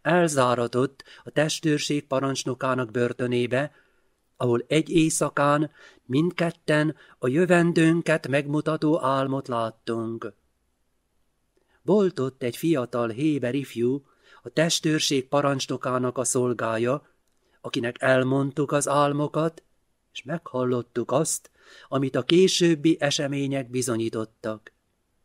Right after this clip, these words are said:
Én ugyanis visszatértem a hivatalomba, őt pedig fölakasztották. A király parancsára azonnal kivezették Józsefet a börtönből,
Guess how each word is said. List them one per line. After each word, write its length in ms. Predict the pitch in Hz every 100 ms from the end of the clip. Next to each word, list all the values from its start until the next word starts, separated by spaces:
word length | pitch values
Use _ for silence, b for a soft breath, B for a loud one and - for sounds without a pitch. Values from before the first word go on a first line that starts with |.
| _ _ _ _ _ _ _ _ -
Én 280 | 143 143
ugyanis 400 | 139 139 135 123
visszatértem 800 | 117 170 - 175 175 170 170 170
a 60 | 165
hivatalomba, 960 | 156 160 160 156 151 147 147 147 147 - _ _ _ _
őt 280 | 165 156 -
pedig 300 | 139 135 -
fölakasztották. 1300 | 123 117 - 113 - 117 104 - 117 110 113 113 - _ _ _ _ _ _ _ _ _ _ _ _ _ _ _ _ _ _ _ _ _ _ _ _
A 120 | 104
király 380 | 180 190 120 110
parancsára 840 | 143 151 139 131 135 135 139 139 -
azonnal 500 | 175 147 120 117 110
kivezették 720 | 139 127 120 123 - 117 131
Józsefet 480 | 131 131 127 117 117
a 80 |
börtönből, 760 | 104 143 - 147 135 143 143